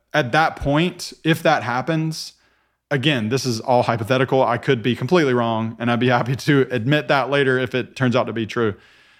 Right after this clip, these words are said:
But I think branding and the human touch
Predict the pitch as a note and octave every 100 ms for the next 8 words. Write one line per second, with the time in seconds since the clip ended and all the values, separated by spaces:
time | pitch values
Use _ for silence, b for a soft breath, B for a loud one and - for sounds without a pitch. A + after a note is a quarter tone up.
0 | b - C3+ B2 - D3 E3 C#3 G#2 -
1 | - A#2 C3 D3 E3 D#3+ E3 D#3+ D#3 D3+
2 | - B2 B2 A#2+ A#2+ A#2 A#2 - D#3+ D3
3 | A#2+ C3 D3 C#3 -